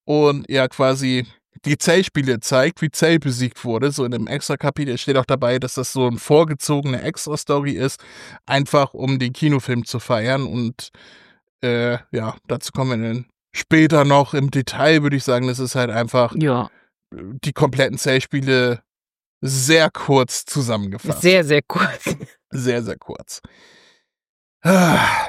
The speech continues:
Speaker 1: Ich hab sehr viel geredet. Rede du mal jetzt.
Speaker 2: Ja. Warte.
Speaker 1: <laughs>
Speaker 2: Meine Notizen. Die, die vor allen
Speaker 1: Doppelpunkt.
Speaker 2: Dingen eigentlich nur auch das zusammengefasst habe, weil ich,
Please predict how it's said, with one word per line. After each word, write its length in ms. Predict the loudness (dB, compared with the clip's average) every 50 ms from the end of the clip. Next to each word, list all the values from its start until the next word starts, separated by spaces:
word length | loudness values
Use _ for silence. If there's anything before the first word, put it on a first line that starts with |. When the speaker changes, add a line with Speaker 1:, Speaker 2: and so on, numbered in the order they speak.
| 0
Speaker 1:
Ich 200 | 2 2 4 4
hab 100 | 4 2
sehr 140 | 4 2 2
viel 160 | 4 2 2
geredet. 500 | 2 2 2 2 2 2 2 2 0 0
Rede 220 | 0 0 2 2 2
du 100 | 2 2
mal 240 | 0 0 0 0 0
jetzt. 360 | 0 -2 -2 -4 -6 -10 -12 _ _ _ _ _ _ _ _ _ _ _ _ _ _ _ _
Speaker 2:
Ja. 200 | -2 0 0 0 0 _ _ _ _ _ _ _ _ _ -4 -4 -4 -4 -4 -8 -10 -10 -10 -10 -2 0
Warte. 340 | 0 0 2 0 0 0 0 -2 -4 0 -2 -2 -2
Speaker 1:
<laughs> 260 | 2 -2 -2 -2 0
Speaker 2:
Meine 300 | 0 4 4 4 4 4
Notizen. 800 | 2 2 0 -2 -2 -4 -8 -8 _ _ _ -14 -12 -12 -12 -12 _ _ _ _ _ _ _ _ _ _ _ _ _ _ _ _ _ _ -12
Die, 260 | -10 -10 -10 -12 -14 _ _ _
die 200 | -14 -10 -8 2
vor 260 | 2 2 4 4 2 2
allen 140 | 4 4 2
Speaker 1:
Doppelpunkt. 120 | 2 2
Speaker 2:
Dingen 160 | 0 0 -2 -2
eigentlich 340 | -2 -2 -2 -2 -4 -2 0
nur 280 | 2 2 2 2 2 2
auch 120 | 0 0
das 220 | -2 -4 -4 -2
zusammengefasst 640 | -2 -2 0 0 0 -2 -2 -4 -4 -6 -6 -4 -2
habe, 180 | -2 -2 -2 0
weil 200 | 0 -2 -2 -2
ich, 220 | -6 -8 -10 -10